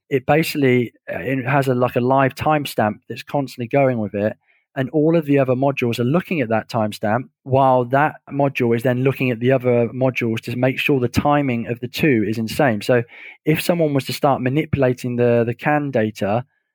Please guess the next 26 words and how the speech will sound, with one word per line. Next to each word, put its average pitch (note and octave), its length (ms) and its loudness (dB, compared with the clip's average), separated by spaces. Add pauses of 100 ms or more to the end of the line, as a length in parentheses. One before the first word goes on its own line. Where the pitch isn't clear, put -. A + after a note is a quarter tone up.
(160)
it D3+ 80 2
would C3 120 2
know C3+ 140 2
about A2 360 0
it, A2 120 0
and A2+ 180 -8
instantly C3 380 -2
it A2 80 -2
would A2+ 80 -2
shut - 280 0
down A#2+ 300 2
all B2 180 -2
the A#2+ 100 0
safety A#2+ 340 -2
systems A2 500 -8
like A2 120 -2
the A2+ 80 -10
pre-collision, A2+ 800 -2
the A2+ 60 -2
lane A#2 260 2
assist A2 440 -4
and A2 120 -10
stuff - 240 -4
like A2 140 0
that. A#2 300 0
So A#2 320 0